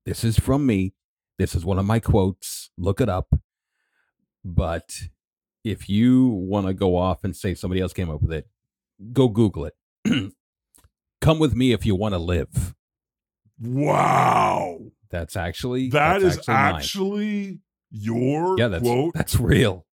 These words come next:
Speaker 1: That's real.
Speaker 2: Bro, that has been stolen from you so many times.
Speaker 1: So many times.
Speaker 2: For, like, action movies.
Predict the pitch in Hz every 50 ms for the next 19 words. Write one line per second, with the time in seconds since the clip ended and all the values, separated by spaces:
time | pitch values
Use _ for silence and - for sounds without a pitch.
0 | _ - - 107 - - - 107 107 107 101 92 - - 175 175 151 - - 78
1 | 78 104 127 185 214 247 262 208 185 226 247 214 151 - - - 170 170 170 165
2 | 160 147 135 123 - 131 120 117 113 113 113 107 - - - 147 131 127 139 156
3 | 165 165 180 190 160 131 170 160 139 117 101 92 85 82 82 85 - - - 110
4 | 110 120 120 123 123 120 117 113 113 107 107 101 90 85 73 69 65 - - -
5 | - - - 143 143 135 131 131 135 131 131 123 120 - - - 139 135 127 113
6 | - - 123 110 110 107 104 95 90 87 76 67 - - - -